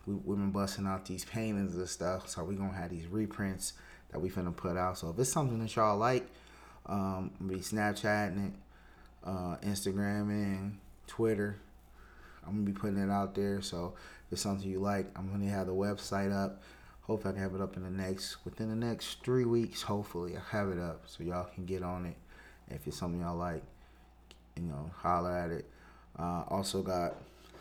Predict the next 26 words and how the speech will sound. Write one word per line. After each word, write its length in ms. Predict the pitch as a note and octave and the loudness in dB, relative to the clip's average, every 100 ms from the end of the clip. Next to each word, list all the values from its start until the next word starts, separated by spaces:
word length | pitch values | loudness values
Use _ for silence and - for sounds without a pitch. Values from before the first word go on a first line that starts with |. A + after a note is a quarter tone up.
| - - | -16 -6
my 180 | F2+ F#2 | -4 0
niece 320 | G2+ G2+ - | 2 2 2
out 220 | F#2+ F#2+ | 0 2
there. 360 | G2 G2 G2 - - - - - | 2 4 2 -2 -12 -18 -18 -8
She, 240 | - G2 | -4 -2
she 300 | - - A2+ | -2 0 4
hitting 220 | A2 F2 | 4 2
them 140 | F2+ E2+ | 0 -2
socks 480 | - G#2+ G#2+ - | 2 4 4 2
out. 280 | - F2+ E2+ | 0 2 0
She 120 | - | -2
got 220 | A2 G2 F2+ | 0 0 0
a 20 | |
nice 280 | F2+ F#2+ G2+ | 0 -2 -2
little, 360 | G2 F#2 - - - - | 0 0 -2 -8 -18 -4
little 140 | G2 | -4
collection 440 | G2 G2+ G2 - E2+ | -2 0 0 0 -4
of 80 | E2+ | -2
socks 600 | - F#2+ F#2+ - - - | 4 6 4 2 -6 -8
she 200 | - G#2 | -6 -4
finna 260 | - F#2+ F#2+ | -2 -4 -2
put 180 | G#2 | 0
out 220 | G2 F#2 - | 0 0 2
there 200 | G2 F#2+ | 2 2
for 140 | G2 | 0
the, 240 | F#2+ F2 | -4 -4